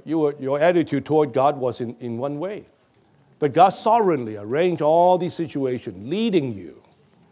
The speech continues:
right, in some many, many complicated steps, and he led you eventually to the place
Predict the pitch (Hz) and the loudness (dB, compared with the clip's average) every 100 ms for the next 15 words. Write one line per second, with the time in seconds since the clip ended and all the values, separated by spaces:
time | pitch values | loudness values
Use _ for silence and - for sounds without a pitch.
0 | _ _ _ _ - 120 151 135 120 175 | _ _ _ _ -8 -6 -6 -6 -2 0
1 | 170 156 185 180 165 151 - _ _ 156 | 0 0 0 2 0 0 -8 _ _ -4
2 | 165 160 151 151 151 170 165 156 - 143 | -2 0 0 -2 -2 -2 0 -4 -4 -4
3 | 135 - - 220 220 - - - - - | -4 -6 -2 -2 -2 -10 -20 -20 -20 -14
4 | - 127 160 147 175 190 - 117 98 - | -8 -4 -2 2 2 2 -4 -10 -12 -16
5 | _ - 120 131 165 147 120 110 120 110 | _ -10 -4 -2 -2 -2 -6 -6 -6 -8
6 | - 160 117 87 - - | -6 -6 -6 -10 -18 -20